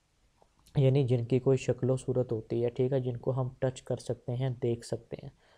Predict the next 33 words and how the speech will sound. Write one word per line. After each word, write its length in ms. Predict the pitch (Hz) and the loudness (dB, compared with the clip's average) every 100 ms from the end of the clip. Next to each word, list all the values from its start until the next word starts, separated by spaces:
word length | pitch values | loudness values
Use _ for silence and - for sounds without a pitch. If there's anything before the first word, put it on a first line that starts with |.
| _ | _
कुछ 220 | 147 147 156 | 0 2 2
इदारे 500 | 139 131 131 135 - | 2 4 4 2 0
वो 180 | 123 117 | 0 2
प्रोड्यूस 440 | 117 117 110 113 113 | 2 0 0 -2 -2
करते 320 | 120 - - | -8 -8 -14
हैं, 140 | - - - _ _ _ _ | -14 -18 -20 _ _ _ _
कुछ 220 | 151 156 - | -4 -4 -2
इदारे 440 | 139 123 123 135 | 0 2 2 2
या 100 | 143 | 2
कुछ 280 | 135 135 - | 0 -2 0
लोग 240 | 123 135 | 2 2
अपनी 300 | 131 131 127 120 | 0 -2 -4 -2
आमदनी 360 | 113 113 131 | -2 -2 -2
चीज़ें 300 | 139 123 123 127 | 0 0 0 0
पैदा 240 | 123 123 | 0 -2
करके 300 | 120 117 123 | -2 -4 -2
हासिल 320 | 123 113 - | -4 -4 -2
नहीं 100 | 135 | 0
करते, 340 | 156 127 - - _ _ _ _ _ _ - | 0 -2 -4 -16 _ _ _ _ _ _ -2
बल्कि 320 | 120 117 135 | -2 0 0
वो 220 | 120 123 147 - | 2 2 0 0
खिदमात 560 | 123 117 113 117 151 | -2 0 -2 -2 -4
सर 220 | - 135 | -4 -4
अंजाम 340 | 127 113 110 107 | -2 -4 -4 -6
देते 300 | - - 113 | -8 -10 -10
हैं, 100 | 113 | -4
वो 180 | 117 120 | 0 2
भी 120 | 143 | 0
इकोनॉमिक्स 560 | 147 127 117 117 117 | 0 -2 -2 -2 -4
का 140 | - 139 | -6 -4
हिस्सा 300 | 135 127 123 | -2 -2 -4
होते 340 | 120 110 - | -6 -8 -10
हैं, 80 | - | -12